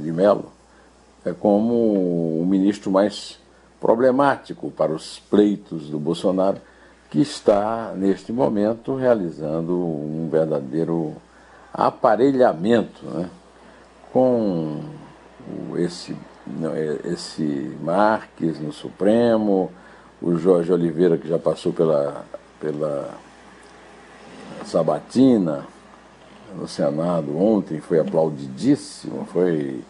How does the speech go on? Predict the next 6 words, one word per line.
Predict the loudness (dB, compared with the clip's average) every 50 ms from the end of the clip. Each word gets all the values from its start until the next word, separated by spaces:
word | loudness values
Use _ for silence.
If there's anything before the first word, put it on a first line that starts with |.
| -20 -20 -20 -20 -20 -20 -20 -20 -18 -4
bajuladíssimo, | 0 2 2 2 2 0 -2 -2 -2 -2 -4 -4 -2 0 0 0 -2 -4 -6 -6 -6 -6 -10 -14 -20 -20 -20 -20 -20 -20 -12 -4
e | 0 2 4 6 6
um | 6 4 2 2 2
procurador | 2 2 2 4 4 4 6 4 4 4 2 2 2 2 2 0 0 -2 -4 -8 -12 -16 -18 -20 -12
que | -6 -4 -2 -2 -2 -2 -2 -2
é | -2 -4 -4 -4 -6 -8 -10 -14 -16